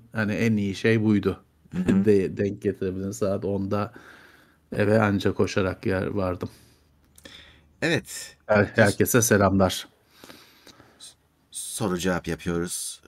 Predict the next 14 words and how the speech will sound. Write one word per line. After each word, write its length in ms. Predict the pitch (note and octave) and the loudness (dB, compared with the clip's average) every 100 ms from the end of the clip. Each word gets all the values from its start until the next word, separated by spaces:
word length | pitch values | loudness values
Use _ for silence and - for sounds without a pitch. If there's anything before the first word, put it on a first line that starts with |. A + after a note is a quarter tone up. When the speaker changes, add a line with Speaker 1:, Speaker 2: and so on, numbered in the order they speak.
| - | -10
Speaker 2:
her 160 | E2+ | -8
zaman 260 | D#2 D#2+ E2 - | -6 -6 -8 -6
gibi. 160 | F#2+ G2 - - | -6 -6 -8 0
Bu 60 | |
arada 240 | A#2 A#2+ C3 | 2 2 2
herkese 360 | C3 C3 B2 | 0 0 0
açık 280 | A#2 - - | 0 -2 -8
soru 220 | - G2+ | -2 0
cevap 240 | G2 G2 - | 2 0 -2
kısmımız. 520 | - G#2+ B2 - - _ _ _ _ _ _ _ _ _ _ _ _ - | -10 -6 -6 -8 -12 _ _ _ _ _ _ _ _ _ _ _ _ -4
Ee, 180 | F#2 - | -2 0
abonelere 460 | F#2+ F2+ F2 E2 | 0 0 -2 -4
de 80 | D#2+ | -4
açık. 380 | C#2 - - - | -6 -6 -10 -16